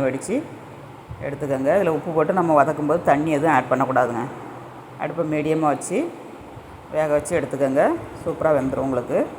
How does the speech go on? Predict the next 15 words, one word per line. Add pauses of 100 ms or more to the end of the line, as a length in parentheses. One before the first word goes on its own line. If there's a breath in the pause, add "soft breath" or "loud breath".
(1160)
உருளைக்கிழங்குலாம்
அந்த
கீரையில
இருக்க
ஈரப்பதத்திலே (200)
நல்லா
வெந்து
கிடச்சிருங்க. (640)
இதுக்கு
வந்து
மசாலா
வந்து (560)
பூண்டு, (920)
ரெண்டு
பல்லு